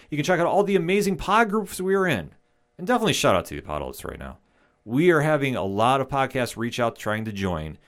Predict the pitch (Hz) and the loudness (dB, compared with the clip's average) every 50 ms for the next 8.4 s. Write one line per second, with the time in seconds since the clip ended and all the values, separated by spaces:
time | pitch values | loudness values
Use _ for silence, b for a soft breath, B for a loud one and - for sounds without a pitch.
0 | _ _ _ _ _ - 101 117 123 127 123 127 - 147 156 156 156 147 147 151 | _ _ _ _ _ -6 -2 0 0 0 0 -2 -2 -2 -2 0 0 0 0 -2
1 | 147 - 165 156 147 151 147 147 147 143 123 - - 92 101 113 127 143 143 120 | -2 -2 0 2 2 2 2 2 -2 -4 -8 -14 -10 -6 -4 -4 -2 -4 -6 -6
2 | 113 135 143 139 123 131 131 - 143 139 - 143 147 151 127 110 120 156 175 151 | -6 -6 -6 -4 -4 -6 -6 -6 -10 -10 -6 -4 -4 -4 -4 -4 -4 -4 -2 -2
3 | 139 147 147 - 147 147 147 147 - 151 147 143 147 143 147 151 143 143 151 156 | -2 -2 -4 -4 -6 -6 -6 -6 -6 -6 -6 -6 -4 -4 -6 -6 -4 -6 -8 -8
4 | 151 - 147 147 131 151 160 160 151 - 165 185 202 - - 90 - - - - | -6 -8 -8 -6 -4 -4 -4 -4 -4 -4 -4 -4 -4 -2 -6 -6 -6 -8 -14 -20
5 | _ _ - _ _ _ - _ _ - - 170 160 156 143 135 117 110 104 - | _ _ -20 _ _ _ -20 _ _ -10 -6 -4 -4 -2 0 0 0 0 0 0
6 | - 92 87 95 92 95 101 113 127 b b b b - 147 - - 208 208 196 | -2 -2 -2 -2 -4 -2 -2 -2 -2 b b b b -4 -4 -2 0 -2 0 0
7 | - 180 156 175 160 160 175 - 127 151 147 147 143 147 - 151 131 120 - 113 | 0 2 2 2 0 0 -4 -4 -2 2 2 2 2 0 0 0 0 0 2 0
8 | 101 101 101 95 95 92 - | 2 4 4 4 2 0 -2